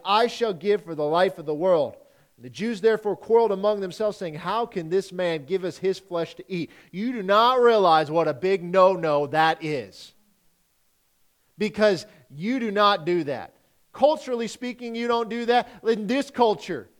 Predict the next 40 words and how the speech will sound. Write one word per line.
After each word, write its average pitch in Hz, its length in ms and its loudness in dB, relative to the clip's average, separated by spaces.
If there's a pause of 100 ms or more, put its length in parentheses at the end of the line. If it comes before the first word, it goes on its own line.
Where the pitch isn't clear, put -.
(120)
you 196 120 -8
don't 196 220 -2
e-, 175 80 -4
do 165 240 -2
that, 131 220 -2
right? 214 340 4 (920)
I 262 200 6
have 247 200 0
never 277 280 2
sat 277 360 0
around 233 320 0
in 196 100 -4
a 190 60 -6
conversation. 220 760 -2
Listen, 190 280 -2
guys, 143 260 -2
if - 60 -20
things 180 260 -8
get 170 160 -4
rough, 165 320 -2 (580)
I 131 140 -10
go 143 160 -6
first. 127 580 -12 (800)
Go 135 100 -10
ahead, 117 280 -14
snack 117 340 -18
on 85 160 -20
me. 82 80 -20 (2250)
Now, 151 160 -4
I - 20 -2
believe 185 280 2
that 170 100 0
I 170 100 2
could 175 160 -10
sustain 170 380 -10
life 160 260 -2
for 147 80 -18
many 147 220 -8
months, 127 400 -8
but 113 260 -12